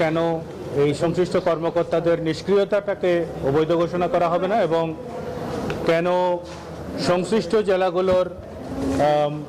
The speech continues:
সংশ্লিষ্ট জেলাগুলোর chief judicial magistrate এবং chief metropolitan ম্যাজিস্ট্রেটদেরকে ঘটনা তদন্ত করে report মহামান্য হাইকোর্ট বিভাগে জমা দিতে বলা হবে না, এই মর্মে রুল জারি করেছেন।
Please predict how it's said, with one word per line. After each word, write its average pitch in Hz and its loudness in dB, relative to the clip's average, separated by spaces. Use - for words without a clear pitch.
সংশ্লিষ্ট 180 0
জেলাগুলোর 190 2
chief 190 4
judicial 185 2
magistrate 180 2
এবং 175 2
chief 180 2
metropolitan 185 2
ম্যাজিস্ট্রেটদেরকে 170 2
ঘটনা 175 2
তদন্ত 175 0
করে 202 4
report 190 2
মহামান্য 180 2
হাইকোর্ট 175 0
বিভাগে 180 2
জমা 156 2
দিতে 151 0
বলা 143 2
হবে 139 0
না, 202 0
এই 165 2
মর্মে 147 0
রুল 143 2
জারি 147 2
করেছেন। 190 2